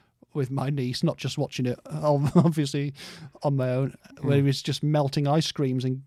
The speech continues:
Speaker 1: being an absolute nuisance.
Speaker 2: Yeah, he is. He is. He's a menace. Anyway, but let's get back to George Harrison's True Love, but not George Harrison's True Love, as we found, but his version of it.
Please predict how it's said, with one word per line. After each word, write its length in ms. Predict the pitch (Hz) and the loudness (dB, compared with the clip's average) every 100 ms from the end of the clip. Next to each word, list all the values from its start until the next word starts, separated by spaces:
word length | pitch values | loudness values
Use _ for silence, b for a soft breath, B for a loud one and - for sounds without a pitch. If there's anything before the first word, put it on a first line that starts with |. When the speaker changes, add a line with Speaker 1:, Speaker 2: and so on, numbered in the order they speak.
| - | -4
Speaker 1:
being 160 | 143 | 0
an 80 | 139 | 0
absolute 420 | 139 - 156 151 | -2 -4 -2 -2
nuisance. 640 | 151 160 165 - - - - - | 0 2 2 2 -4 -4 -10 -2
Speaker 2:
Yeah, 160 | 160 | 0
he 80 | 160 | 2
is. 180 | 170 139 | 0 -2
He 160 | - 147 | -6 -4
is. 280 | 156 139 - _ _ _ _ _ _ _ _ | -4 -6 -14 _ _ _ _ _ _ _ _
He's 100 | 131 | -6
a 40 | |
menace. 460 | 107 120 123 104 - - | -2 0 0 -2 -8 2
Anyway, 520 | 165 175 160 113 104 | 4 6 6 4 2
but 340 | - 143 - _ _ - - | 0 0 0 _ _ -10 -4
let's 160 | 156 | -2
get 220 | - 151 | -2 -4
back 180 | - 143 | -2 -4
to 80 | 139 | -4
George 320 | 127 143 131 | -2 0 0
Harrison's 600 | - 135 127 - 117 110 - | -2 -4 -4 -4 -6 -6 -8
True 240 | - 123 | -4 -2
Love, 320 | 117 107 113 _ b b b b - | 0 -2 -4 _ b b b b -2
but 180 | 135 120 | 0 4
not 200 | 175 - | 2 2
George 240 | 147 117 | -2 0
Harrison's 340 | 113 107 113 | 0 -2 -4
True 180 | - 110 | -6 -4
Love, 180 | 107 110 | -2 -2
as 120 | 110 | -4
we 60 | 110 | -6
found, 380 | - 113 110 110 | -4 -2 0 -2
but 140 | 117 | -2
his 160 | 147 170 | 0 -2
version 340 | 117 107 104 | 0 -2 -2
of 100 | 107 | -4
it. 140 | 113 | -4